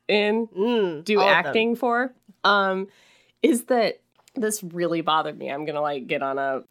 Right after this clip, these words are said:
Speaker 1: a what, what, what is Melody? A soapbox. So Cade is a cop. Robin's a defense attorney. The scene is that Robin, or no, Cade throws Robin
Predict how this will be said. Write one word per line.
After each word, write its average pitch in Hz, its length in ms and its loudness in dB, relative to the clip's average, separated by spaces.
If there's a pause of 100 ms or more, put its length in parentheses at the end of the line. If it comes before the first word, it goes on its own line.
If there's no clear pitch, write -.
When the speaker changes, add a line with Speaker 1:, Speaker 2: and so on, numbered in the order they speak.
(120)
Speaker 1:
a 156 40 -8
what, 151 380 -2
what, 160 280 -2
what 190 140 0
is 196 100 -4
Melody? 175 380 0
A 165 80 0
soapbox. 131 540 -4 (480)
So 202 560 2 (840)
Cade 254 540 -2 (320)
is 196 680 0 (360)
a - 60 -2
cop. 143 640 0 (600)
Robin's 214 400 2
a 240 40 -2
defense 202 420 0
attorney. 156 520 -4
The 180 160 -4
scene 240 420 -2
is 180 460 0
that 165 240 0 (960)
Robin, 226 920 0 (240)
or 190 140 2
no, 170 180 2
Cade 233 520 0
throws 214 500 0
Robin 190 540 2